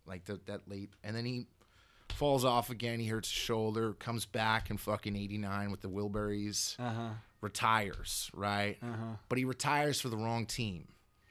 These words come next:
Speaker 2: <laughs>
Speaker 1: Ninety-seven, they give him a one-day contract to come back, right? Time out of mind.
Speaker 2: Yeah,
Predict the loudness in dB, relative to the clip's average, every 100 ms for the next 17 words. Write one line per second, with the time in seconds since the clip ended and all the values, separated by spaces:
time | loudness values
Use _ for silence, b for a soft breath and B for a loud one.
0 | -2 -2 -2 2 4 4 4 4 4 4
1 | 4 2 2 2 2 2 0 2 2 2
2 | 0 0 0 -2 -2 -4 -2 2 4 4
3 | 2 -2 -20 _ _ _ _ _ _ 0
4 | 0 0 2 2 4 2 0 -4 0 2